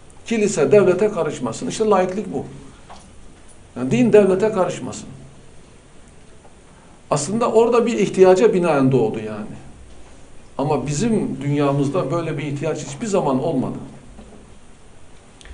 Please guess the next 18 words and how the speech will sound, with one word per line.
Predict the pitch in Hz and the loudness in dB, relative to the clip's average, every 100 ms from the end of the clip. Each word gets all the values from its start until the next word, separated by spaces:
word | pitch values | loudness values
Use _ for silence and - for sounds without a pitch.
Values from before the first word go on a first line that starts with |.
| - - - - - - - | -18 -20 -20 -20 -20 -20 -4
Allah | 143 175 214 | 0 4 4
zaten | 208 233 233 185 | 4 4 2 0
kitabını | 139 175 165 165 165 170 247 254 | -2 -2 4 4 4 2 0 0
dünyayı | 170 170 175 202 | -2 -2 2 2
idare | 180 180 190 | 2 2 4
etmek | 208 214 240 202 | 2 0 -4 -6
için | 175 | -6
gönderdi. | 139 120 110 107 - - - - - - - - - - - 131 | -2 -2 -4 -10 -14 -20 -20 -20 -20 -20 -20 -20 -20 -20 -10 -4
Ahiret | 135 139 - - | 2 4 2 -2
için | - 233 | -4 0
göndermedi. | 262 285 269 175 117 - - - - - - - - - - - - - 147 | 0 2 0 -2 -6 -10 -16 -20 -20 -20 -20 -20 -20 -20 -20 -20 -20 -8 0
Ve | 165 151 135 | 2 0 -2
biz | 220 185 | -4 -2
bu | 233 | -4
kitapla | 220 202 208 - 214 185 | -2 0 0 0 0 0
dünya | 185 214 226 | 2 2 2
devleti | 175 160 165 - | 0 -2 0 2
olduk. | 202 113 107 - | 2 0 -6 -14